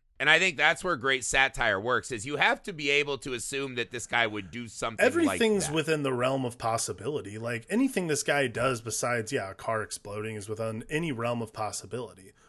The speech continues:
Speaker 2: Like,
Speaker 1: Yeah.
Speaker 2: he clearly has a mental i-, disorder of some kind. Like, it doesn't matter.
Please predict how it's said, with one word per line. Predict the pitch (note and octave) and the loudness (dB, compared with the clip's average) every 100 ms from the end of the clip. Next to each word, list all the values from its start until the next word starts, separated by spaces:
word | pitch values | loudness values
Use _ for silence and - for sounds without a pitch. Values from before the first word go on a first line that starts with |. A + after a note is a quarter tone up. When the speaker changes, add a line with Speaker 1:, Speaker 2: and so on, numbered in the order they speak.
| _ | _
Speaker 2:
Like, | C#3+ C#3 | 0 0
Speaker 1:
Yeah. | G2+ - _ _ | -6 -12 _ _
Speaker 2:
he | C#3 | -10
clearly | C3 F#3 G#3 G3 D#3 | -6 2 2 4 2
has | E3 D#3+ C#3+ | 2 2 0
a | |
mental | C#3 C3+ C3 C3+ | -2 -2 -2 -2
i-, | C3+ C#3 | -2 -2
disorder | B2+ B2+ B2+ A#2+ | -4 -2 -4 -2
of | A#2 | -4
some | - B2+ A#2+ | -2 -4 -4
kind. | A#2 G#2 A2+ A2+ | -6 -6 -8 -8
Like, | G#2+ G#2 - | -8 -8 -6
it | |
doesn't | A2+ F#3 C#3+ G#2 | -2 -2 -4 -6
matter. | G#2+ C#3 G2+ G2 | -2 -2 -4 -10